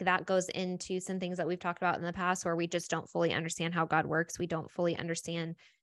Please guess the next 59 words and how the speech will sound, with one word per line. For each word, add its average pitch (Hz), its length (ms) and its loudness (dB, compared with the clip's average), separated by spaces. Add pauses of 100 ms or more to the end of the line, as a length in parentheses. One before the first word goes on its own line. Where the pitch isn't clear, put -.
(340)
time, 208 380 2
and 185 140 -2
we 180 100 2
don't 170 220 0
fully 175 200 4
understand, 165 800 0
um, 160 480 2 (1300)
things 226 220 6
that 233 120 6
are 208 100 8
outside 175 520 4
of 170 60 2
our 160 100 4
human 165 440 -2
nature. 165 360 2
And 170 220 2
this, 170 180 2
I 175 80 2
think, 175 220 -2
is - 160 -2
one 151 200 -6
of 151 100 -6
those - 320 -4
things. - 460 -8 (320)
So 202 220 8
I 185 120 10
think 196 240 2
this 190 360 2
kind 254 180 2
of 269 80 2
falls 185 320 6
into 214 220 0
the, 202 280 6
the 185 160 2
God 175 280 4
realm 202 320 2
that, 180 180 2
like, 175 160 0
we'll 180 80 0
never 175 240 0
clearly 180 400 2
have 233 140 2
an 262 60 0
answer, 277 380 4
but 233 140 2
the 196 80 6
way 180 180 8
that 185 140 6
I've 175 180 4
sort 185 180 0
of 180 60 0
worked 170 240 0
it 175 40 8
out 170 200 8
in 175 60 0
my 165 140 2
own 170 180 2
mind, 247 260 4
and, 190 220 2